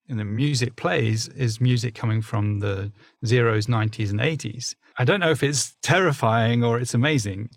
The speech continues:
To some, to some point, it's quite terrifying because what's gonna happen to the new music? Where does that go? And why aren't people listening to it? Why they're not excited by it?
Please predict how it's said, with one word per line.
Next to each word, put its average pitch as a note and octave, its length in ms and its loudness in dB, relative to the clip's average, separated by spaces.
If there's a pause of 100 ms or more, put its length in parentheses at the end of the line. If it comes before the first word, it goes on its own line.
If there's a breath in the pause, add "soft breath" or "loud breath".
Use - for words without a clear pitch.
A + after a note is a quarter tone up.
To B2+ 80 -10
some, C3+ 200 -2
to C#3 80 -2
some - 200 0 (180)
point, B2 240 2
it's B2 140 -2
quite B2+ 260 -2
terrifying B2 460 0
because G#2+ 420 -2 (180)
what's C#3 220 -4
gonna A#2+ 180 2
happen C#3 280 0
to A#2+ 100 -2
the G#2+ 80 2
new G#2+ 140 2
music? G#2 260 -2
Where C#3 140 2
does A2 100 2
that C#3 160 2
go? G2+ 400 -2
And A2+ 240 0
why C3 180 2
aren't B2+ 340 0
people A#2 220 -2
listening A2+ 320 0
to - 80 -4
it? A2 60 -2
Why A2+ 100 2
they're G#2+ 120 2
not A#2 160 -2
excited A#2+ 360 -2
by - 180 -4
it? A#2 100 -8